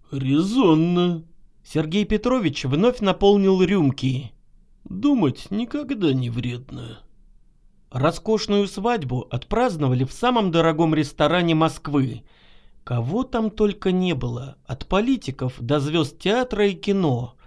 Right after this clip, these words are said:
Да вот только Жора, ставший Улюлюкиным, был хмур и невесел, но не любил он свою молодую, смотревшую на него с откровенным обожанием, жену.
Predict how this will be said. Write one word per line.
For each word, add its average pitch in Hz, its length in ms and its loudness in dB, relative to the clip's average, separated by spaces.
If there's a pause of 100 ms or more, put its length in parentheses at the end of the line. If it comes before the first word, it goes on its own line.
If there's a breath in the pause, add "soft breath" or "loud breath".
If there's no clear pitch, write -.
(500 soft breath)
Да 160 180 -4
вот 214 220 -4
только 240 340 -2
Жора, 208 480 0
ставший 196 600 0
Улюлюкиным, 156 800 0
был 143 200 2
хмур 269 380 2
и 262 60 0
невесел, 202 760 -2 (480 soft breath)
но 165 160 2
не 208 160 4
любил 208 420 2
он 143 120 4
свою 156 340 2
молодую, 185 720 0
смотревшую 151 880 0
на 156 60 2
него 165 280 2
с 156 80 -8
откровенным 165 680 0
обожанием, 165 800 0
жену. 147 600 2